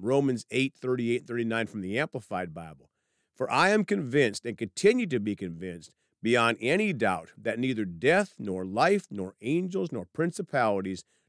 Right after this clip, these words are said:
nor things present and threatening, nor things to come, nor powers, nor height, nor depth, nor any other created thing will be able to separate us from the unlimited love of God, which is in Christ Jesus our Lord."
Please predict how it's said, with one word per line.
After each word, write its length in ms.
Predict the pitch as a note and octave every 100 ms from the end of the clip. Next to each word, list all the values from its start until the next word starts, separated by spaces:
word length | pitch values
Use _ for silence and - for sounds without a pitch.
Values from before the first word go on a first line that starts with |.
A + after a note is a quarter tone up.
| -
nor 180 | A2 A2
things 320 | C#3+ C#3 B2
present 560 | - C3+ E3+ F#3 A3 - _ _
and 300 | G2+ D3+ D#3+
threatening, 600 | C#3+ C3+ - G2+ F#2+ F#2+ - _ _
nor 160 | G2+ G#2
things 360 | A2+ C#3 D#3
to 120 | -
come, 420 | C3+ C3 G#2+ D#2 - _ _
nor 220 | A2+ A2 F#2+
powers, 640 | - A2+ C3 G3 A3+ -
nor 220 | A2 G2
height, 420 | F2+ A#2+ D3 F#3 E3+
nor 220 | A2 G2
depth, 500 | E2+ D#2 D3+ - - _ _ _ _ _
nor 180 | A2 A#2 _
any 340 | D#3+ G#3 A3+ -
other 320 | C#3 D#3+ E3+ D3+
created 500 | C3 B2 C#3 D3+ -
thing 360 | B2 G2 F2 - _ -
will 80 | A#2
be 140 | A#2+
able 300 | A#2+ D3+ D#3+
to 100 | C#3
separate 720 | A2+ - E3+ F3+ - A#2 G#2
us 300 | G2 F2 - - _
from 220 | - C3
the 120 | C3+ -
unlimited 960 | - F3+ A3 G#3+ E3+ F#3+ F#3 - E3+ E3
love 340 | B2+ B2+ C#3+ D#3
of 200 | E3 B2
God, 460 | A#2 G2 F2+ F2+ - _ _
which 240 | A#2 A2+
is 160 | A#2 G#2
in 360 | - E3+ B2 A2
Christ 480 | - A#2 A#2+ C3 -
Jesus 480 | - B2 G#2 F#2+ -
our 260 | G2+ F#2+
Lord." 460 | G2+ F2+ E2+ D#2